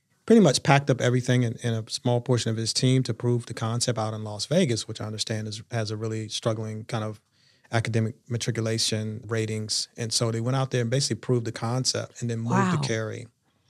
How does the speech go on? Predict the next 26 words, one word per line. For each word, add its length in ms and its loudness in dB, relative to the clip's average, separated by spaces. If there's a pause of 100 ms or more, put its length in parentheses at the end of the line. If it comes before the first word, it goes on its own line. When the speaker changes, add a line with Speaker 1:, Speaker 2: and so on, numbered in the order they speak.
(360)
Speaker 1:
came 240 4
back 280 -2
here. 420 -10 (540)
And 160 -4
so 400 0
we 180 -2
were 120 -2
fairly 340 -2
quick 260 -4
to 140 -2
invest. 600 -4 (1000)
Speaker 2:
Outstanding. 920 4 (200)
Speaker 1:
Yeah. 140 4
Speaker 2:
Oh 60 6
my 100 6
goodness, 300 6
that 320 4
is 260 6 (320)
so 440 6
encouraging. 720 6
Not 180 8
only 180 6
can 180 2
you 80 4
make 220 2
money, 340 4